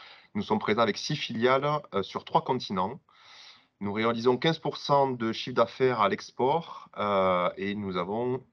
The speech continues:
neuf mille références produits. Donc énormément de produits autour de quatre univers. Le premier univers historique est celui de l'électricité.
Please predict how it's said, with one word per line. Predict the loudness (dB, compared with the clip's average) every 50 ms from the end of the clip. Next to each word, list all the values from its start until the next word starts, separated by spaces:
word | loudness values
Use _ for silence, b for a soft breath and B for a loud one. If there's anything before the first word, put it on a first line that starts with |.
| -12 -6
neuf | -4 -4 -4 -4 -4 -4
mille | -4 -2 -2
références | -2 -4 -4 -4 -2 0 0 -2 -2
produits. | -4 -2 0 0 0 0 -2 -4 -4 -6 -10 -12 -14 B B B B B B B B B _
Donc | -8 -8 -6 -2 0
énormément | 2 4 4 4 6 4 4 4
de | 2
produits | 0 0 0 0 0 0 -2 0
autour | 0 0 0 -2 -4 -2 -2 -2
de | 0 0 -2 -2 -2 -4 _ _ _
quatre | _ 2 2 2 0 -2
univers. | -2 -2 -2 0 0 0 -2 -2 -4 -10 -14 -18 -20 -20 -18 -14
Le | -14 -12
premier | -12 -8 -4 0 0 2 2
univers | 2 -2 -2 0 2 0 0
historique | 0 -6 -8 -6 -4 -4 -4 -4 -6
est | -6
celui | -6 -6 -6 -6 -2
de | 0 0
l'électricité. | 2 2 2 0 -2 -2 -4 -8 -10 -10 -12 -6 -4 -4 -4 -4